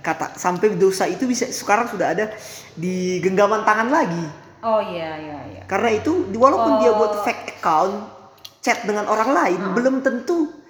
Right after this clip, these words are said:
Speaker 1: dia sanggup menerima kata-kata dari orang lain ini.
Speaker 2: Ah, gini, maksud saya, ya benar yang apa Saudara Ricky katakan. Maksud saya, karena saya sudah mencoba gitu loh.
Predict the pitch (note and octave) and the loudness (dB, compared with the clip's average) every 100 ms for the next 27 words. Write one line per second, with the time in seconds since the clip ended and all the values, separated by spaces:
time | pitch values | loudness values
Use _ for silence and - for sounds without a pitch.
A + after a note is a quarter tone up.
0 | - G3 C#4+ C#4+ D#4 C4+ C#4 - - A#3+ | -20 0 2 2 0 -2 -2 -4 -4 -2
1 | A#3 A#3+ C#4 C#4+ A#3+ - B3 C4+ A3+ - | 0 -2 -2 -2 -4 -4 -2 0 0 0
2 | - - A#3 A#3+ D4 E3 C#3+ G#3+ F#3+ F3 | -2 0 0 2 2 2 -4 -8 -8 -10
3 | - - A#3 C4+ B3+ F3 G3 A3+ - B3+ | -14 -12 -6 -4 -4 -8 -8 -8 -8 -10
4 | - A#3 A3 C4 C#4+ - - - C#4 D4+ | -2 0 0 2 0 -2 -8 -12 -2 0
5 | A3 A#3+ D#4 D4 G#3 F#3+ F3 F3+ - F3 | 0 -2 -2 -2 -4 -10 -10 -12 -10 -10
6 | E3+ E3+ E3+ D#3+ F3 E3+ D#3+ C#3+ E3 - | -8 -10 -10 -14 -18 -18 -16 -18 -16 -20
7 | - _ _ - _ A3 A3+ - A#3+ B3+ | -20 _ _ -20 _ -10 -8 -8 -4 0
8 | G#3 A#3+ C4+ - - - - - C4 D4+ | 0 0 -2 -4 -8 -16 -20 -14 -4 -2
9 | D#4+ D#4+ D#4+ A3 G3 F#3 F3+ E3+ D3+ - | 0 -4 -4 -10 -12 -10 -10 -10 -12 -16
10 | A#2 | -20